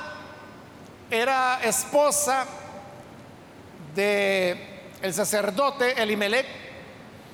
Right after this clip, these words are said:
perdón, Elcana era el nombre de él,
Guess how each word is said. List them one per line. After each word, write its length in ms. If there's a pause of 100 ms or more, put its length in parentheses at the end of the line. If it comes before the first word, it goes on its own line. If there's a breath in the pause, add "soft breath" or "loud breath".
(1500)
perdón, 320
Elcana 680
era 160
el 80
nombre 280
de 100
él, 120